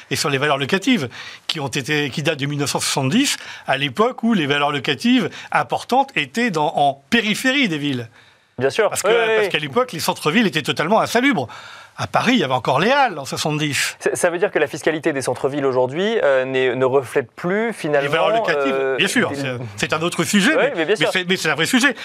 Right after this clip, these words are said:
Speaker 1: La
Speaker 2: D'accord.
Speaker 1: valeur locative, et aujourd'hui, euh, on fait supporter aux, à, à, effectivement aux gens qui vivent dans des pavillons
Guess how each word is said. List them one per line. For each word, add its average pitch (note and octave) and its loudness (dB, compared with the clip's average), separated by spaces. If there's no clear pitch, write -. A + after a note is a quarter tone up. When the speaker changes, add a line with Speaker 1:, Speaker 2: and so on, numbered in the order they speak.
Speaker 1:
La G3+ 2
Speaker 2:
D'accord. F#3+ 4
Speaker 1:
valeur G#3 4
locative, F3+ 0
et F3 0
aujourd'hui, G3 2
euh, E3+ 0
on G3 0
fait - 2
supporter G#3+ 0
aux, C#3 2
à, - 2
à, D3+ 2
effectivement F3 0
aux D3 0
gens F#3+ 2
qui E3+ -6
vivent D3+ 0
dans C#3+ 0
des C#3+ 0
pavillons F#3 0